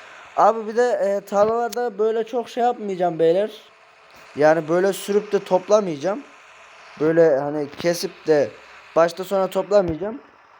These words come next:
Abi bunun bir ekipmanı var arkadaşlar. Ee, çim biçmeye değil abi. Nerede o?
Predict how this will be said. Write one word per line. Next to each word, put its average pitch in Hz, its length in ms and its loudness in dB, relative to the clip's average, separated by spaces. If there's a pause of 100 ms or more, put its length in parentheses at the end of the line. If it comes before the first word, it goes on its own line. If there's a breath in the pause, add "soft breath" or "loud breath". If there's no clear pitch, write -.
(140)
Abi 175 220 4
bunun 196 300 -4
bir 190 60 -2
ekipmanı 196 680 -2
var 175 400 -2
arkadaşlar. 139 640 -8
Ee, 127 560 -4 (720 soft breath)
çim 180 240 -4
biçmeye 185 480 0
değil 175 240 2 (180)
abi. 131 520 -4
Nerede 147 300 -4
o? 170 340 -2